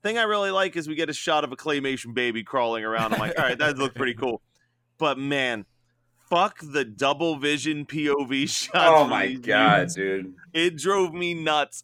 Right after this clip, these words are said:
Speaker 2: It
Speaker 1: every time that it cut to it. <laughs>
Speaker 2: It's just so bad.
Speaker 1: It's real bad. It's super unnecessary. Why do they need double vision?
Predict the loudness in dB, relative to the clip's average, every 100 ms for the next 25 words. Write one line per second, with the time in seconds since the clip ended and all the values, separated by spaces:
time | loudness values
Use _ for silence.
0 | -2 0 0 -2 -4 -2 -2 -2 -6 -6
1 | -6 -6 -6 -6 -6 -10 -16 -14 -8 -8
2 | -10 _ _ _ 0 0 -2 -4 -4 -2
3 | 0 0 -4 -8 -10 -12 _ _ -20 _
4 | -20 -16 -6 -4 -4 -2 0 0 -2 -8
5 | -12 -20 _ _ _ _ _ -2 0 -2
6 | 0 2 2 0 -2 -2 0 0 2 0
7 | 2 0 -2 -2 -2 -2 -2 -4 -6 -8
8 | -14